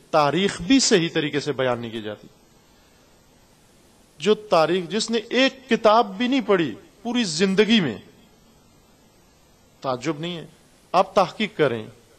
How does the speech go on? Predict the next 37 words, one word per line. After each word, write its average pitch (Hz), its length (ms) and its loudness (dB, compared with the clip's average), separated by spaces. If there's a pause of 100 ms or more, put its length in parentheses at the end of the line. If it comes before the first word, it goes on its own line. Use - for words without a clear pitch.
(180)
یقین 165 300 -4
جانیں 131 280 -2
ایسے 120 200 -6
ہی 110 120 -10
ہے، 117 80 -14 (600)
میں 135 120 -12
مبالغہ 127 500 0
نہیں 143 120 -4
کر 120 140 -4
رہا 104 80 -8
ہوں۔ - 260 -16 (1800)
پوری 185 160 0
زندگی 180 280 -2
میں 185 60 -2
اس 180 120 -6
نے 202 100 -2
بہت 208 220 2
کچھ 240 160 -6
پڑھا 190 160 2
ہے، 165 40 0
ڈائجسٹ 143 560 0
پڑھے 151 200 2
ہوئے 143 100 -4
ہیں 135 80 -6
اس 131 120 -12
نے، 135 60 -12
کئی 143 140 -8
میگزین 127 480 -6
پڑھے 139 200 -2
ہوئے 127 200 -6
ہیں، 120 80 -8
کئی 127 220 -4
اخباری 123 380 -4
کالم 123 340 -2
پڑھے 131 220 -2
ہوئے 131 180 -8
ہیں، 123 80 -10